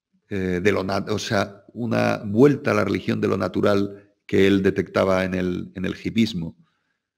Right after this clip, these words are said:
los mundos no europeos. Ese es, eh, esa apertura que le lleva a, mm, intentar no reducir, pero a veces sí reduce.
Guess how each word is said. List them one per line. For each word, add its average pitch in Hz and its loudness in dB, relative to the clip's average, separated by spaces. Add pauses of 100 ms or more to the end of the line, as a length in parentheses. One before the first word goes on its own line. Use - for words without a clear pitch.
(440)
los 98 2
mundos 107 4
no 101 2
europeos. 95 2 (320)
Ese 110 -4
es, - -10
eh, 101 -2
esa 107 -4
apertura 104 0 (520)
que 107 0
le 95 4
lleva 110 4
a, 95 -4 (1160)
mm, 104 -8 (520)
intentar 120 -2
no 127 2
reducir, 101 -2 (300)
pero 104 2
a 104 4
veces 120 0 (500)
sí - 4
reduce. 101 0